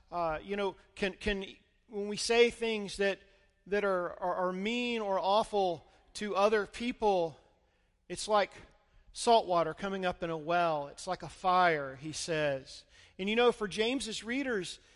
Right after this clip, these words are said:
the, these were life or death images. If the well in the center of your town, where everyone got their water from, suddenly turned up salty, that would mean everyone,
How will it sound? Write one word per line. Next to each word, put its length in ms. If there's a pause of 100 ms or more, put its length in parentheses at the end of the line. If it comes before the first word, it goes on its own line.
(160)
the, 260
these 260
were 140
life 500
or 140
death 600 (520)
images. 760 (840)
If 160
the 120
well 340
in 80
the 80
center 400
of 100
your 160
town, 540
where 120
everyone 340
got 160
their 120
water 440
from, 280
suddenly 380
turned 380
up 180
salty, 640 (180)
that 140
would 120
mean 280
everyone, 640